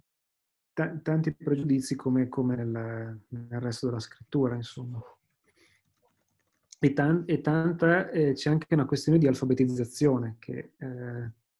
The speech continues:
non è scontato che una persona sappia leggere una carta geografica, deve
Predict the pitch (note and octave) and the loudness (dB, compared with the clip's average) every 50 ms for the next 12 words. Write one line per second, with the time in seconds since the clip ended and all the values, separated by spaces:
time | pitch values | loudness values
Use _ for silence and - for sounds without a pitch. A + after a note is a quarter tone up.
0 | _ _ _ _ _ _ _ _ _ _ - G#3 D4 F4 G3+ C#3 C#3 C#3 C3+ D#3 | _ _ _ _ _ _ _ _ _ _ -18 -16 -12 -6 -2 0 2 4 4 4
1 | E3+ D#3+ - - - - - C#3+ C#3 C3 - D3 C3+ C3+ B2 - - B2 - C3 | 4 4 2 -2 -2 2 2 4 4 4 2 2 2 2 0 -2 -4 -2 -2 -2
2 | B2+ B2 - B2 - - - - D3 C3+ C3+ - C#3 B2+ - C3 B2+ B2+ B2+ B2 | -2 -2 -4 -6 -8 -8 -6 -4 -4 -4 -4 -6 -8 -6 -4 -4 -2 -2 -2 -2
3 | C3 B2+ B2 A#2+ - B2 A#2 - A#2 - A#2+ A#2+ A#2+ A#2 A#2+ A#2 A2+ - _ _ | -2 -2 -4 -6 -8 -10 -12 -10 -10 -8 -6 -6 -6 -6 -8 -10 -12 -18 _ _
4 | - - C3 B2+ B2 B2+ B2+ C3 C3 | -14 -10 -8 -8 -8 -8 -8 -10 -14